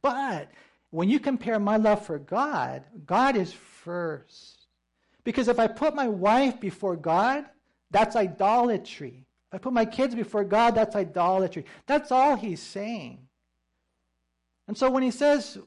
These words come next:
you know, "If anyone seeks to save his life, you're gonna lose it. But if you lose your life for me, then you're gonna save it. If you don't hate your life, you can't be my disciple." What is he basically saying? He's just saying to us, "Listen,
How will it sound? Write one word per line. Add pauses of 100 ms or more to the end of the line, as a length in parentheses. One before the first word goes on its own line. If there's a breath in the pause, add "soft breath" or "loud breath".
(140)
you
know,
"If
anyone (160)
seeks
to
save
his
life,
you're
gonna
lose
it. (880)
But
if
you
lose
your
life (160)
for
me,
then
you're
gonna
save
it. (760)
If
you
don't
hate
your
life,
you
can't
be
my
disciple."
What
is
he
basically
saying? (480 soft breath)
He's
just
saying (100)
to
us,
"Listen,